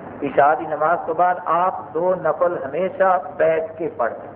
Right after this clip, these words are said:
صحابہ نے دیکھا کہ انہوں نے بھی بیٹھ کے پڑھنے شروع کر دیتے۔ کہ آپ نے فرمایا، "بھائی، مینوں تے اللہ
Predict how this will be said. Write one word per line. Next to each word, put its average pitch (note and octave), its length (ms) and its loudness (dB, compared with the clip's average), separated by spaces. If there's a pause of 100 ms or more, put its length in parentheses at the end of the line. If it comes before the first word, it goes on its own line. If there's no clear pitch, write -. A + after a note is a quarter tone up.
(1000)
صحابہ F3 480 4
نے A#3 100 -2
دیکھا A3 420 0
کہ A3 180 -4
انہوں A3+ 240 0
نے B3 120 0
بھی B3 100 -4
بیٹھ G#3+ 300 2
کے A3+ 80 0
پڑھنے A#3+ 340 0
شروع A#3+ 160 0
کر A#3 180 4
دیتے۔ A3 260 -2 (1040)
کہ E3 140 0
آپ F3+ 300 4
نے G#3+ 140 -2
فرمایا، G3+ 400 2
"بھائی، G3+ 280 0 (120)
مینوں G3+ 440 -2
تے A#3 100 2
اللہ G3 320 2